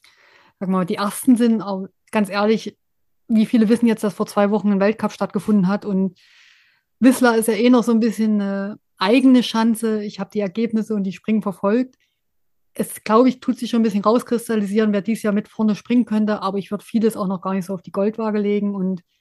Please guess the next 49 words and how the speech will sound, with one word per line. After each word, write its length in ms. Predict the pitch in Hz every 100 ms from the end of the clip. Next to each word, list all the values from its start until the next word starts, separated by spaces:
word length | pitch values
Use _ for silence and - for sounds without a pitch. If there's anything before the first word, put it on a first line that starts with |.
| _ _ _ _ _ _ _ -
ich 180 | -
hoffe, 240 | 220 247 262
dass 160 | 214
es 100 | 190
nächstes 300 | 190 208 208
Jahr, 160 | 220 208
also 160 | 208 202
dass 160 | 240
es 60 | 220
nicht 120 | 233
von 160 | 226 202
vornherein 480 | 220 220 196 190
einfach 220 | 190 175 180
so 160 | 196
geplant 400 | 185 196 202 220
ist, 80 | 208
sondern 240 | 208 196
einfach 320 | 202 202 202 -
eigentlich 240 | 196 175
nur 120 | 202
als 200 | 196 180
so, 260 | 196 185 - _
sag 160 | 196
ich 60 | 180
mal, 100 | 185
Notlösung, 580 | 196 247 233 220 208 196
wenn 140 | 190
wirklich 300 | 214 220 202
so 120 | 214
früh 300 | 202 - 220
kein 160 | 208 185
Schnee 260 | - 208
stattfindet, 520 | 214 214 - 202 196 190
dass 100 | 180
man 100 | 190
dann 120 | 180
wirklich 260 | 190 190
trotzdem 320 | - 196 - 185
die 140 | 185
Weltcups, 480 | 196 - 196 190 -
äh, 120 | 196
stattfinden 460 | 170 202 - 226 208
lassen 220 | 208 196
kann, 180 | 202 196
ohne 160 | 190
dass 140 | 185 180
sie 60 |
gleich 200 | 175 175
ausfallen. 540 | 175 185 - 170 175